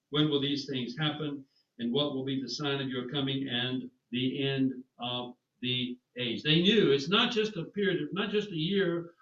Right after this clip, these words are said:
or whatever, but there is a period of events and some things that are established. And once these things are done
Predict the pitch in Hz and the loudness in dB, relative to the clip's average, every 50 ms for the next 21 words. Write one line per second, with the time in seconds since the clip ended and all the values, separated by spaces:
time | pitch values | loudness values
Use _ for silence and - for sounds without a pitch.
0 | _ _ - 147 160 160 160 151 147 139 131 - 160 151 147 147 143 131 139 139 | _ _ -2 0 0 2 0 0 -2 -4 -6 -2 0 2 2 2 2 2 2 0
1 | 135 135 - _ _ - 175 185 196 190 175 170 160 143 156 165 170 165 156 - | 0 -2 -6 _ _ -6 0 2 2 2 2 2 0 0 2 2 2 2 0 -2
2 | 143 131 - - - 131 135 160 165 170 170 156 147 135 127 127 123 123 123 - | -6 -8 -8 -6 -6 -6 -4 -2 0 0 2 2 0 -2 -2 -4 -6 -8 -6 -2
3 | 165 165 165 160 151 160 160 156 - - _ _ _ _ _ _ - 123 127 139 | 0 2 2 2 0 -2 -4 -6 -6 -12 _ _ _ _ _ _ -6 -4 -2 0
4 | 175 190 185 180 - 196 185 165 - - 180 175 170 156 143 139 135 135 165 165 | 0 0 0 -2 -2 -4 -4 -4 -4 -4 -2 0 0 0 0 -2 -4 -2 0 0
5 | 165 165 165 160 156 | 2 2 0 0 -2